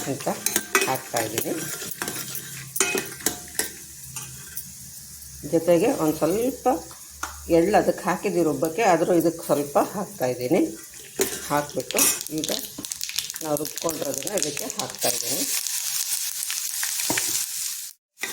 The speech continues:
ಈ ಕಾರ್ತಿಕ ಮಾಸದಲ್ಲಿ ನೆಲ್ಲಿಕಾಯಿ ಉಪಯೋಗಿಸೋದು ಒಳ್ಳೆಯದು ಅಂತಾನೆ ಇದು ಶಾಸ್ತ್ರ ಮಾಡಿದ್ದಾರೆ. ಹಾಗಾದ್ರೂ ತಂದು ದೇವ್ರಿಗೆ ಅಂತ ಇಟ್ಟು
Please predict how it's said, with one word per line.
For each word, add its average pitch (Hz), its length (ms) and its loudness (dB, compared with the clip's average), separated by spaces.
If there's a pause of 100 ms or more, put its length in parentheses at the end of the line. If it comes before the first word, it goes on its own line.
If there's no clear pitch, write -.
ಈ 175 40 2 (120)
ಕಾರ್ತಿಕ 180 500 8
ಮಾಸದಲ್ಲಿ 165 480 8 (320)
ನೆಲ್ಲಿಕಾಯಿ 175 560 6 (840)
ಉಪಯೋಗಿಸೋದು 165 580 6
ಒಳ್ಳೆಯದು 160 380 6 (880)
ಅಂತಾನೆ 175 360 8 (220)
ಇದು 170 180 6
ಶಾಸ್ತ್ರ 160 340 8 (120)
ಮಾಡಿದ್ದಾರೆ. 143 440 6 (160)
ಹಾಗಾದ್ರೂ 156 480 8 (120)
ತಂದು 165 320 6 (440)
ದೇವ್ರಿಗೆ 175 440 10
ಅಂತ 160 140 8 (120)
ಇಟ್ಟು - 260 4